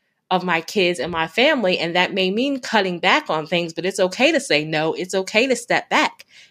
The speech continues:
And it's okay to kind of reclaim that power and reclaim that time in my life.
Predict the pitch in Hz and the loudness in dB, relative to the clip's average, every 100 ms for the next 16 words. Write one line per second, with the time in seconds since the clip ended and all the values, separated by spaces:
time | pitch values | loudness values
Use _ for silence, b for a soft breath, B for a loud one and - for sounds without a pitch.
0 | b 175 180 190 185 208 208 208 185 170 | b -2 0 -2 2 2 2 0 0 -2
1 | 190 185 208 180 175 175 - - 185 185 | -6 -6 -4 -4 2 2 2 0 2 4
2 | 180 160 175 180 202 175 170 160 - 190 | 4 0 -6 -6 -6 -6 -6 -8 -6 -6
3 | 175 156 160 151 156 170 | -4 -6 -8 -10 -10 -12